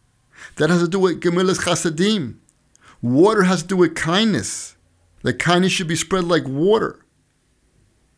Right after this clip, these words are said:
And the foundation of fire is connected with the avoda. Avoda is a lave,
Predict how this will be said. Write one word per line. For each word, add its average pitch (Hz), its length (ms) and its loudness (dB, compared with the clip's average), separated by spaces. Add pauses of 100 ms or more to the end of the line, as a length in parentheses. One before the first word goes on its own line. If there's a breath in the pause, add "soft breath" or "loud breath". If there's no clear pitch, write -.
(600 loud breath)
And 156 180 2
the 151 60 -2
foundation 175 560 0
of 131 100 -2
fire 233 800 -4 (580 loud breath)
is 139 180 -2
connected 180 600 -2
with 180 160 -2
the 156 140 0
avoda. 156 600 2
Avoda 160 320 -2
is 175 120 -2
a 160 60 2
lave, 160 600 -2